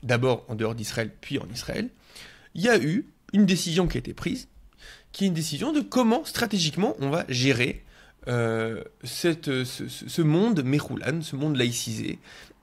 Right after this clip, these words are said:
euh, comment on va fonctionner, comment on va réussir à tenir.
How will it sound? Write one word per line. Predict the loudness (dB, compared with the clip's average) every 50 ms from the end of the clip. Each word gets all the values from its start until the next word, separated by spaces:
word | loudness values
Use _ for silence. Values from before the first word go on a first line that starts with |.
| -6 -2
euh, | 0 2 2 2 2 0 0 -2
comment | 0 0 0 2
on | 2
va | 0 0
fonctionner, | 0 0 2 4 4 2 2 0 -4 -12 _ _ _ -20 -20 -20 -20 -20 -20 -20 _ _ _ _ _ _ _ _ _ _ -20 -20 -20 -16 -4
comment | 0 2 4 4 4 4
on | 4
va | 4 4 4
réussir | 4 4 4 4 2 2 2 2 2
à | 2 2
tenir. | 2 4 6 6 6 6 4 2 -2 -4